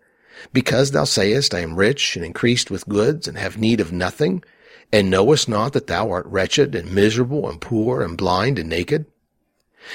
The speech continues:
And yet, knowing these things, we still today tend to set our sights on success in the things of this life and the world's goods.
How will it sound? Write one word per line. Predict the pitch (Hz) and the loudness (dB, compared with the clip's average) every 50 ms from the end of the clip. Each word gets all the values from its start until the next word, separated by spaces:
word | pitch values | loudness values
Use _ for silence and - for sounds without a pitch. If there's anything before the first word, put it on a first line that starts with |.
| - - - | -14 -2 2
And | 151 160 165 | 4 6 8
yet, | 165 165 151 | 8 6 6
knowing | 151 165 190 214 220 196 175 | 6 6 8 8 8 6 4
these | 156 156 147 - - | 2 2 0 0 2
things, | - 156 151 156 160 147 131 - - - - - - | 4 4 4 4 4 0 0 0 0 0 -2 -2 0
we | 113 135 147 | 0 2 2
still | 127 - - - 185 180 180 - | 4 2 4 4 4 4 4 4
today | 160 139 107 85 87 95 104 | 4 4 4 4 4 4 4
tend | - - 147 139 135 | 4 6 6 6 6
to | 131 123 | 6 2
set | - - 147 151 156 | 2 2 2 2 2
our | 135 147 160 | 2 2 0
sights | 143 - - - 90 92 101 - - | 0 0 0 0 0 0 0 0 -2
on | 113 98 | -4 -4
success | - - 107 - - 131 127 143 135 - - | -4 -4 -4 -2 -2 0 0 0 0 -2 -2
in | 120 123 | 0 0
the | 117 | 0
things | - - 127 131 131 117 | 0 0 0 0 0 0
of | 123 117 | 0 2
this | 131 160 151 - - | 2 2 2 2 0
life | 87 82 82 90 - - | 0 -2 -2 -2 -4 -4
and | 113 104 107 | -4 -2 -2
the | 101 | 0
world's | 98 98 95 95 92 98 | 0 2 0 0 0 -2
goods. | 92 95 85 76 71 - - - - | 0 0 0 0 -2 -6 -12 -12 -12